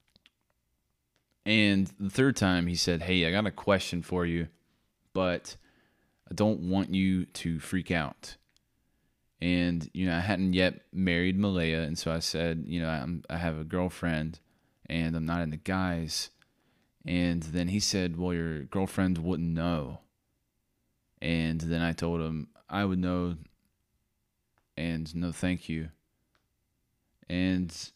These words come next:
that was pretty much it. I did just, uh, only start waving to him after that. I didn't sit on his front porch anymore. I felt like that would be teasing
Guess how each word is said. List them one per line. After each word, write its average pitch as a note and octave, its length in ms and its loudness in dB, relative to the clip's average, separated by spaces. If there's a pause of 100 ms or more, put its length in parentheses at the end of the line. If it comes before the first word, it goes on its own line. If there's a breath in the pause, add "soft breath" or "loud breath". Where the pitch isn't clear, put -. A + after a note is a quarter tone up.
(420)
that F#2+ 180 0
was A2 140 -2
pretty G2+ 160 2
much F2+ 180 0
it. F2+ 260 0 (480 soft breath)
I F#2 60 -2
did F#2+ 720 4
just, F#2 520 0
uh, E2+ 520 0 (240)
only F#2+ 280 4
start F2+ 440 -2 (580)
waving F#2+ 460 4
to F#2 120 0
him F2+ 220 2
after F2 300 0
that. F2 380 2
I F2 100 -2
didn't F#2 200 0
sit F#2+ 300 0
on F#2 160 -2
his E2+ 240 -4
front - 320 -6
porch F#2 300 -2
anymore. E2 500 -4 (580 soft breath)
I - 60 -14
felt E2 320 -4
like D#2+ 260 -6
that D#2+ 140 -4
would D2+ 160 -8
be D#2+ 380 -4 (800)
teasing E2 460 0